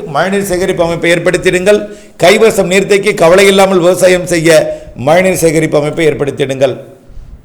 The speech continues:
இரண்டாயிரத்தி இருபத்தைந்து தென்மேற்கு வடகிழக்கு ரெண்டு மழையுமே சராசரிக்கு கூடுதல் தான். சராசரிக்கு கூடுதல், நாடெங்கும் விவசாயத்திற்கு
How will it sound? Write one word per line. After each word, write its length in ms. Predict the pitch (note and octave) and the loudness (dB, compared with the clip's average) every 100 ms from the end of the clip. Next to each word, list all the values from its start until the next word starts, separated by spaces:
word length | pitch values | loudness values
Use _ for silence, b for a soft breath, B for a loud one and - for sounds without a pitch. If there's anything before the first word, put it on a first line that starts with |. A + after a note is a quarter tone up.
| C3 | -4
இரண்டாயிரத்தி 600 | D#3 F3 F3+ F3+ F3+ F3+ E3 | -4 2 2 2 0 -2 -2
இருபத்தைந்து 480 | E3+ F3 F3 E3 E3 | -2 -2 -4 -2 -2
தென்மேற்கு 420 | E3 E3+ F#3 F3+ F#3 | -2 -2 -4 -2 0
வடகிழக்கு 420 | F3 F3 F3 E3 D3 | 2 0 -2 -4 -4
ரெண்டு 240 | E3 F3+ F3 | -4 -4 -2
மழையுமே 460 | F3+ F#3+ G3 G3+ A3 F3 | 0 0 -2 -2 -2 0
சராசரிக்கு 520 | E3+ F3 F3 E3+ E3+ D#3+ | 0 0 0 -2 -4 -4
கூடுதல் 320 | D3 C3+ C#3 | -4 -4 -4
தான். 160 | B2+ - - b b b - | -6 -6 -18 b b b 0
சராசரிக்கு 560 | D#3+ G3 G3 G3 F#3+ - | 4 4 2 0 -2 -6
கூடுதல், 320 | F#3 F#3+ A3+ - - B B - | -4 2 2 2 -4 B B -4
நாடெங்கும் 560 | D3 F#3 G3+ G3+ A3+ G3 | 2 4 2 2 0 0
விவசாயத்திற்கு 720 | F#3+ G3 G#3 G3+ G#3 G3 A3+ | 0 2 2 2 0 -2 -2